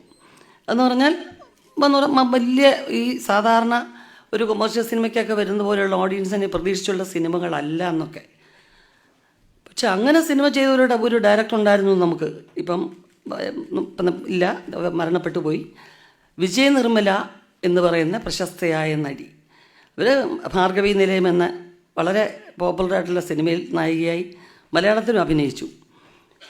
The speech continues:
തെലുങ്കിൽ ഒത്തിരി സിനിമകൾ ചെയ്തു അവർ. എനിക്ക് തോന്നുന്നു ഏകദേശം ഒരു നൂറോളം സിനിമകൾ അവർ ചെയ്തിട്ടുണ്ടാവും. അതെങ്ങും ആരും ശ്രദ്ധിക്കുകയോ പറയുകയോ ചെയ്ത് ഞാൻ കണ്ടില്ല. അതെന്നെ വിഷമിപ്പിച്ചിട്ടുണ്ട്. അത് അന്നത്തെ കാലത്ത്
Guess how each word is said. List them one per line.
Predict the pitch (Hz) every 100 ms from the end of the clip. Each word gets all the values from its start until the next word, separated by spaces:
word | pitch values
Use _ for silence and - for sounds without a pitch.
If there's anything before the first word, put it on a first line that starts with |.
| -
തെലുങ്കിൽ | 180 220 254 262 311 - - _ _ - 214
ഒത്തിരി | - - 359 302
സിനിമകൾ | 269 233 196 160
ചെയ്തു | 156 151
അവർ. | 208 - -
എനിക്ക് | 175 175
തോന്നുന്നു | 269 285
ഏകദേശം | 269 277 269
ഒരു | 254
നൂറോളം | 214 226 233 214
സിനിമകൾ | 196 196 190 -
അവർ | 180
ചെയ്തിട്ടുണ്ടാവും. | 175 165 170 156 143 180 196 - - _ _ -
അതെങ്ങും | 226 269 233 240 233 - - - _ _ _ _ -
ആരും | 196 214 220 220 -
ശ്രദ്ധിക്കുകയോ | 196 190 185 208 196
പറയുകയോ | 180 175 180 175
ചെയ്ത് | 170 170 170
ഞാൻ | 165
കണ്ടില്ല. | 156 156 156 151 151
അതെന്നെ | 254 247 226
വിഷമിപ്പിച്ചിട്ടുണ്ട്. | 175 180 160 156 - - - - - - _ _ _ _ _ _ _ _ - 214
അത് | 254 254
അന്നത്തെ | 247 254 269
കാലത്ത് | 269 254